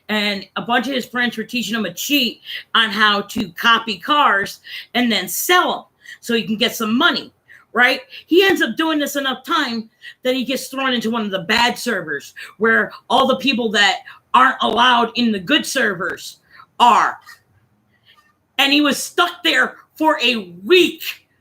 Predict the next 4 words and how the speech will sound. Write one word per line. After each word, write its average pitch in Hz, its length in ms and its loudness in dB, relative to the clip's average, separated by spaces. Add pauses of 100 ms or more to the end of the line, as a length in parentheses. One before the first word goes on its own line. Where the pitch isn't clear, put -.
(320)
and 269 200 -2
he 339 260 4
was 233 420 2 (520)
pissed. 202 1120 -10